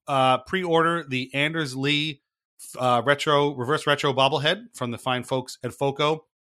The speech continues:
I have the link in the podcast description and at the, uh, article at Lighthouse Hockey.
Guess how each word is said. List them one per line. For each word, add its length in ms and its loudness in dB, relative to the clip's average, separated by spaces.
I 80 -12
have 160 -6
the 80 -8
link 380 -6
in 240 -10
the 240 -12
podcast 380 -6
description 460 -6
and 160 -8
at 80 -14
the, 280 -14
uh, 60 -16
article 600 -10
at 120 -14
Lighthouse 320 -10
Hockey. 380 0